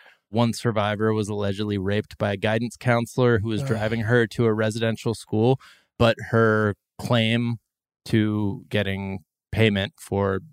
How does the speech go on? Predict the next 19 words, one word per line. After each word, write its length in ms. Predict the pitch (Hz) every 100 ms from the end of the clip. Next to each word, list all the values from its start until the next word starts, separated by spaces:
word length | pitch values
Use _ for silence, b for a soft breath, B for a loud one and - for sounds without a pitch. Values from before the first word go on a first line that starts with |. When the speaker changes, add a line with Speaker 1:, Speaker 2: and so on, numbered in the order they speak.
| _ _
Speaker 1:
the 140 | 104
damages 560 | 98 101 104 101 101 101
done 180 | 104 101
to 80 | 95
her 260 | 110 104 - _ _ _
was 840 | 127 110 110 101 98 92 - - 226 - _ _ _ -
rejected 840 | 139 117 120 120 - 147 127 104
because 480 | 123 - 120 110 107
it 140 | 107 -
took 260 | 135 -
place 300 | - 120 107
before 460 | - 110 - 117 113
she 180 | - 123
was 180 | 107 101
officially 540 | 98 110 95 110 104
enrolled 420 | 95 98 95 95
as 120 | 101 98
a 60 |
student. 440 | 101 - 92 -